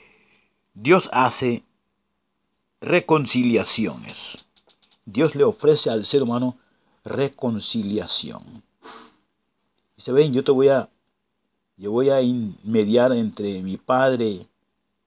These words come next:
y tu persona para que te reconcilies con Él". Pero reconciliarse quiere decir regresar o entrar bajo el régimen de Dios. Dicen, "No, pero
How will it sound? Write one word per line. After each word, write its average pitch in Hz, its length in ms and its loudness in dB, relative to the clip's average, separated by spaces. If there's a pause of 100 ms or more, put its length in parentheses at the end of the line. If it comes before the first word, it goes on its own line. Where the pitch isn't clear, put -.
(920)
y 113 120 -8
tu 107 140 -8
persona 117 680 -4 (1400)
para 104 180 -6
que 107 100 -8
te 104 140 0
reconcilies 101 640 -6
con 90 200 -18
Él". 95 160 -16 (1700)
Pero 107 180 0
reconciliarse 107 960 -2
quiere 131 280 -6
decir 123 380 -2
regresar 123 840 -2 (320)
o 120 300 4
entrar 139 580 -4
bajo 104 300 -2
el 95 100 0
régimen 131 580 -2
de 104 120 0
Dios. 107 200 -2
Dicen, 120 460 -8
"No, 147 540 -8
pero 120 280 -4